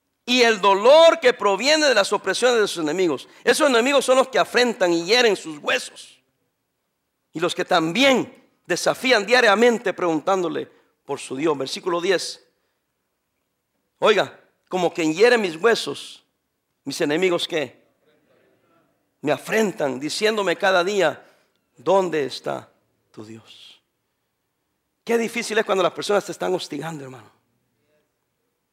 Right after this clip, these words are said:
¿O no? Si tú los permites,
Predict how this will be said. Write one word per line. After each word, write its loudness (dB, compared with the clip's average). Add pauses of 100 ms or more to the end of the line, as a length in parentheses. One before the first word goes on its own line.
(600)
¿O -4
no? -4 (1300)
Si -10
tú -6
los 2
permites, -10